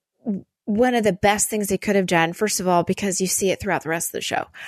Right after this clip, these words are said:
But also, I love that they're fostering an environment of, like, "Hey, men have emotions and there's nothing wrong with that." Also, clearly this is the best time to use your emotions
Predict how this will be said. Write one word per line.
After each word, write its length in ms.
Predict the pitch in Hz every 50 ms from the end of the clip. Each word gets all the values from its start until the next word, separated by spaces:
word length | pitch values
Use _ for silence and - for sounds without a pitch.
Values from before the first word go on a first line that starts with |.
| - - - _ _
But 120 | - 302 311
also, 480 | 311 302 302 - 285 269 262 - - _
I 200 | - 247 254 254
love 380 | 254 240 240 233 226 220 214 208
that 320 | 214 208 202 - - 185
they're 440 | 208 202 196 190 185 185 185 180 - -
fostering 800 | - - - - 202 196 196 196 - - - 202 196 190 185 185
an 60 | 180
environment 720 | 180 175 170 180 170 175 190 202 196 185 180 175 170 - -
of, 180 | 180 180 170 170
like, 400 | 175 170 170 165 165 165 - _ _ _ _ - _
"Hey, 440 | - - 208 254 262 220 185 160 -
men 220 | - 190 208 233 247
have 160 | 262 262 247
emotions 600 | 240 220 202 185 180 180 - - 185 175 170 170
and 280 | 180 175 170 165 160 160
there's 260 | - 170 170 170 - -
nothing 320 | 180 185 - 185 160 147
wrong 180 | 156 165 196 202
with 140 | 175 -
that." 320 | - 160 156 151 151 - - -
Also, 460 | 208 220 214 - 220 202 190 185 - - - - - - - - - _ _ _ _ _ _ _ _ _ _ -
clearly 680 | - - - 262 269 262 262 262 262 254 233 214 196
this 260 | 196 202 202 202 -
is 340 | 208 196 190 185 175 - - - _ _ _ _
the 220 | 185 180 196 202
best 500 | 180 170 - 190 175 202 214 - - -
time 640 | - 208 214 208 208 190 180 175 165 165 165 170 - _ _ _ _ _ _
to 160 | - - 214
use 460 | 202 196 190 226 285 381 403 - - 226
your 100 | 180 170
emotions 760 | 165 160 151 151 160 - - 165 165 170 180 185 - - -